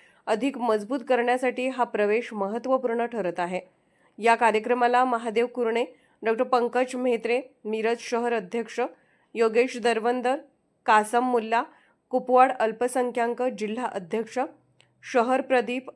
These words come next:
सातपुते, आदित्य साळुंके, अनुराज देवकाते,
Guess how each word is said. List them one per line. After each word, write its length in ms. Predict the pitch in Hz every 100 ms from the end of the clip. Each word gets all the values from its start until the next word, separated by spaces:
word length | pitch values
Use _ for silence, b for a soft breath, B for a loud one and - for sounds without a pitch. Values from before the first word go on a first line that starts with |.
| _ -
सातपुते, 720 | 269 202 196 240 233 262 b b b b
आदित्य 500 | - 226 226 247 277
साळुंके, 760 | 285 247 208 226 240 254 311 - -
अनुराज 520 | 220 233 240 254 254
देवकाते, 720 | 202 214 208 233 226 247 302